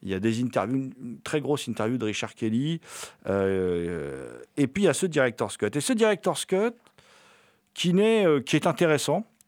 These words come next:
qui est, euh, en fait, euh, euh, tu sais,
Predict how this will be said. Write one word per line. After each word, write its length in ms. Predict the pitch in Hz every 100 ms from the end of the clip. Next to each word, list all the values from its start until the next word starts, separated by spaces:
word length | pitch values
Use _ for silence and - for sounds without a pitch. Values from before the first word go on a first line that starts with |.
| _
qui 320 | 156 156 170
est, 100 | 185
euh, 320 | 156 131 123
en 120 | 123 120
fait, 320 | 185 180 143
euh, 460 | 127 117 110 110 107 - _ _ _ _ _ _ _ _ 85
euh, 260 | 82 95 101
tu 140 | -
sais, 240 | 98 -